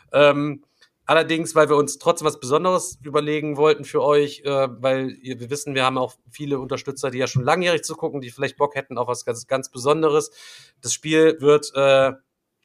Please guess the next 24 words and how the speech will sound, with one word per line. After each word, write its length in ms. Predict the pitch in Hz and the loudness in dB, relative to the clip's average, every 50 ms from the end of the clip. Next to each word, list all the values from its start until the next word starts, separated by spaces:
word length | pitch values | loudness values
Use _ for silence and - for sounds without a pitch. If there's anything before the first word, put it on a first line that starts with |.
| _ _ _ _ _ _ _ _ _ | _ _ _ _ _ _ _ _ _
also 180 | - 120 120 127 | -2 -2 0 0
mindestens 600 | 127 131 143 156 170 180 170 180 - 165 - - | 0 2 2 2 2 0 -2 -4 -6 -8 -8 -8
zum 100 | 156 143 | -4 -2
aktuellen 340 | 147 151 - 151 147 147 | -2 -2 0 0 0 0
Zeitpunkt 640 | 143 143 143 143 139 139 - 139 135 135 135 131 - _ _ _ _ _ | 0 0 0 -2 -2 -2 -6 -6 -6 -6 -8 -10 -14 _ _ _ _ _
achtundzwanzig 680 | 127 139 143 - - 147 - - - - 135 131 131 113 | -4 -4 -4 -4 -8 -10 -8 -4 -4 -4 -4 -4 -8 -10
verschiedene 320 | 123 117 135 139 131 127 | -12 -12 -10 -8 -8 -6
Illustrationen 600 | 127 127 123 117 - 123 117 - 156 160 170 156 | -6 -6 -6 -6 -8 -8 -8 -4 -2 -2 -2 -2
beinhalten. 640 | 151 143 143 135 135 139 139 139 139 143 139 135 - - _ _ | -2 -4 -2 0 2 2 2 2 0 -6 -8 -8 -10 -16 _ _
Da 120 | - 123 | -6 -4
ist 200 | 113 131 123 - | -4 -4 -6 -6
das 160 | - 131 - - | -6 -8 -6 -2
Boxcover 600 | - 147 151 - - - - 139 135 131 135 123 | -2 -2 -2 -2 -6 -4 -2 0 2 2 0 0
und 180 | 127 131 123 | 0 -4 -4
noch 120 | 131 131 127 | -4 -6 -4
ein 40 | |
paar 140 | 120 127 131 | -2 -2 -2
andere 200 | 127 135 139 135 | -2 0 -2 -2
Sachen 240 | 131 127 135 127 127 | -2 -2 -4 -4 -6
sind 160 | 120 127 117 | -10 -8 -6
da 60 | 123 | -6
nicht 220 | 120 135 147 - - | -6 -6 -8 -10 -10
mit 220 | 123 117 - _ | -12 -12 -12 _
beinhaltet, 600 | - - - 117 120 120 123 127 127 143 135 - | -14 -12 -8 -4 -2 0 0 -2 -2 -6 -8 -10